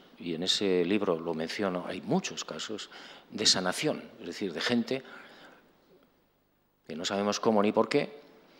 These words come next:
pues de repente, eh, bajan en una hacienda en Brasil, en, en un sitio perdido, donde está una familia que tiene una niña pequeña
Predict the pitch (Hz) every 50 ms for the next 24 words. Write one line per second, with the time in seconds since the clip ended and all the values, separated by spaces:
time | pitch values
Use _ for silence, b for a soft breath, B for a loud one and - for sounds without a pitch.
0 | b b b _ _ _ _ - - 87 85 - 87 82 85 - 120 117 117 110
1 | - 123 117 131 - 104 95 - - - - 87 104 98 - - 113 104 104 104
2 | 104 104 107 107 - - - 131 127 123 110 104 101 95 92 98 107 - - 139
3 | 139 151 170 - - 92 90 - - - - - 87 87 85 - - 98 101 98
4 | 113 101 101 120 127 120 123 139 151 B B B B B B B B B B 107
5 | 95 98 90 92 - - 117 117 113 113 110 110 107 - 113 113 117 117 131 127
6 | 123 107 104 107 113 110 110 101 110 123 123 113 104 87 - 95 87 120 120 113
7 | 110 117 139 -